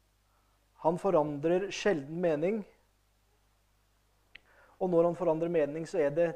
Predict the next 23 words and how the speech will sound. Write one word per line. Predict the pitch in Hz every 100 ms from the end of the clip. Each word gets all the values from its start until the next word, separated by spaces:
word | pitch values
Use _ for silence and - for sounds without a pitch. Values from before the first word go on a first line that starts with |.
| - -
til | 165 180 160
det, | 170 160 -
for | - 165
det, | 160 143 147 _ - - _ _ _ _ _ _ _ _ -
det, | 175 202 190
det, | 185 165 165 165 160 - _
til | - 185 165
det | 156
som | 170
er | 160
bedre | 147 143 151
for | 175 175
oss. | - - - _ _ _ _ _ _ _ _ _ _ _ _ _ _ _ _ _ _ _
Så | -
det | 170
hender | 180 156
iblant | 160 143
at | 147
han |
forandrer | 151 147 147
mening | 156 139 151
av | 160
nåde, | 147 131 175